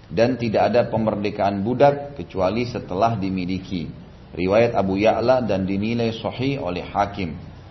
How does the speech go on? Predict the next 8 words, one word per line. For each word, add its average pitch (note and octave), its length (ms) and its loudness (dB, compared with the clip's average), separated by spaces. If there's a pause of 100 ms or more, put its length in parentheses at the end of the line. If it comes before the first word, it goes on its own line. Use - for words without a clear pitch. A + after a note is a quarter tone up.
(200)
Hadis C#3+ 320 0
ini D3 240 -2
maklul. C3+ 640 2
Maklul G#2 320 0
maksudnya A#2 320 -2
berarti G2+ 240 -2
butuh A2+ 240 -2
penjelasan. G#2+ 720 2